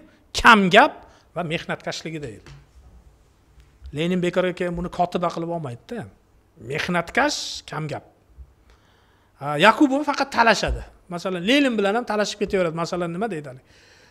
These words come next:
Nuqul, u ham o'zicha Marks teori-, teoriyasi bo'yicha hatto Lenin bilan ham bahslashib ketaveradigan qiz, ayol edi-da.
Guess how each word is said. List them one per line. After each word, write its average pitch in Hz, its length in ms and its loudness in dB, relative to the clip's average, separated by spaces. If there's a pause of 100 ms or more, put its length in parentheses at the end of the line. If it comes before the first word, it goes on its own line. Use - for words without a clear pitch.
(160)
Nuqul, 226 340 0
u 202 240 0
ham 196 160 6 (680)
o'zicha 185 320 -2
Marks 180 380 4
teori-, 190 380 4 (340)
teoriyasi 196 560 2
bo'yicha 180 480 -2
hatto 190 240 -2
Lenin 185 300 0
bilan 180 180 -6
ham 208 160 -6 (480)
bahslashib 196 560 4
ketaveradigan 135 560 0
qiz, 147 180 -8
ayol 151 460 -2
edi-da. 262 260 2